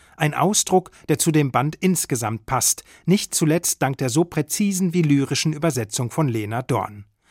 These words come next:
Petr Borkowetz' doppelbödige, kluge und leichtfüßige Prosastücke funkeln wie Edelsteine. Und nicht selten sind sie in all ihrer Rätselhaftigkeit einfach genau das. Überwunderschön.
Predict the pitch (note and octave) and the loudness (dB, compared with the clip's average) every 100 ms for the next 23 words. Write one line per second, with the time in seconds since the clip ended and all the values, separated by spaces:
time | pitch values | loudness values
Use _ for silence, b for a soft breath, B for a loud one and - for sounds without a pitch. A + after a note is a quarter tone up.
0 | B B B E3 D3+ C3 F3+ - E3+ D3 | B B B 0 2 2 2 2 0 0
1 | - - G3+ G3 D3 D3+ C#3+ C#3 C#3 - | 0 2 6 4 6 4 4 0 -2 0
2 | F#3 A3+ B3 F3+ E3+ C#3 B2+ D3+ A#3+ - | 0 2 4 4 2 -2 -2 -2 -4 -6
3 | - C3+ - B2 - D3 E3 D#3+ - D#3+ | -2 -2 -2 -4 -4 0 2 0 0 -2
4 | D#3 D3+ - B2+ B2+ B2 D3 E3 D#3+ A#2+ | -2 -2 -2 -2 -2 -2 -4 2 2 2
5 | A2+ - A#2 A#2 A2+ A2 B B B B | -4 -2 -2 -2 -4 -8 B B B B
6 | F3+ E3 - - C#3+ G3 F#3 C#3+ D3+ C3+ | -2 0 -2 0 2 2 0 0 0 0
7 | C3+ B2+ C#3 G#3+ - E3 D3+ A#2+ B2+ A2 | -2 -2 -2 -2 -2 -2 -2 -2 -4 -2
8 | C3+ G#2+ B2+ - B2+ - C3 B2+ B2+ A#2+ | -6 -4 -6 -6 -10 -4 -6 -4 -4 -4
9 | - - - D3 A2 G2+ A#2 B2+ G2+ - | -4 -8 -2 -2 -2 -6 -4 -4 -4 -6
10 | - _ _ _ F#3+ E3+ D3+ C#3+ A2 G#2+ | -8 _ _ _ 4 4 2 0 -2 -6
11 | G#2 A#2+ - B2+ - | -6 -6 -4 -4 -4